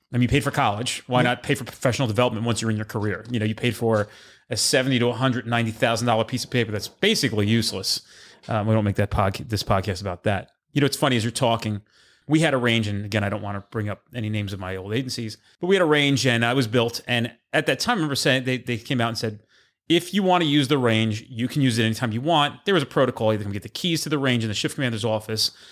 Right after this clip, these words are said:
Speaker 1: You need to bring an A E D, and a, and a quick clot had to go with you and all this other shit.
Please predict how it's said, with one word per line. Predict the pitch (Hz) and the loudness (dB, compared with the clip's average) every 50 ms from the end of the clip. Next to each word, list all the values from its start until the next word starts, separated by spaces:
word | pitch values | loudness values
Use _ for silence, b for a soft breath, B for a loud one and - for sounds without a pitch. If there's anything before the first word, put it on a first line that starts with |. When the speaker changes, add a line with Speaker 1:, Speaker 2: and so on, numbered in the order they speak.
| B B B B B | B B B B B
Speaker 1:
You | 123 123 | 0 2
need | 131 | 2
to | 127 113 | 4 4
bring | 135 131 | 4 4
an | 131 123 | 4 4
A | 127 127 | 4 4
E | 127 127 | 2 2
D, | 117 120 120 117 117 113 | 2 2 4 4 4 4
and | 107 | 2
a, | 117 | 2
and | 120 117 117 | 2 0 0
a | 135 - - 92 98 - - | -2 -2 -6 -12 -18 -16 -4
quick | - - 160 - | -2 -2 -2 -2
clot | - - 143 131 131 | -2 0 0 0 0
had | 127 127 | 0 -2
to | 127 | 0
go | 117 127 123 | 2 2 2
with | 120 117 127 | 2 0 0
you | 120 | 0
and | 117 117 | 0 2
all | 113 | 0
this | 107 117 | 0 0
other | 117 110 104 | -2 -2 -4
shit. | - - 117 107 104 - _ | -2 -2 -2 -2 -4 -6 _